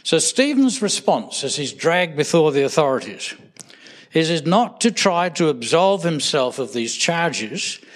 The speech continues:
but gives the Jewish leaders an account of the plans of God throughout history to the present time. And if you read it, it's just amazing. His just knowledge, he's put story after story, but God did this, and he raised this, he took the people here, Moses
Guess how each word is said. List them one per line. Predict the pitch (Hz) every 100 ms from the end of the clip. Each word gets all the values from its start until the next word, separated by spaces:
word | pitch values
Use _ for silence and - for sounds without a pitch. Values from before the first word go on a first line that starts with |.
| - - -
but | 135 117
gives | 185 254 240 -
the | 247
Jewish | 196 202 202 196 190
leaders | 165 139 117 120 131
an | - 131
account | 110 - 156 170 190 185 -
of | 117
the |
plans | 120 - 165 185 190 170
of | 196 156
God | 139 127 117 117 - - -
throughout | - 143 147 165 160
history | - 175 - - 127
to | 104
the | 127
present | - 151 127 123
time. | 147 131 107
And | 104
if | 127
you | 190
read | 165 160 127
it, | -
it's | -
just | 135 135
amazing. | 120 131 127 110 104
His | 110 104
just | - 127
knowledge, | 131 131 131 107
he's | 101
put | - 110
story | - - 165 147
after | 147 143 -
story, | - 143 135
but | 120 - -
God | - 139 139
did | 131
this, | 135 131
and | 117 101
he | 113
raised | 127 139 123
this, | 120
he | 143 120
took | - - -
the |
people | - 135 113
here, | 139 135 135 - -
Moses | 135 139 131 135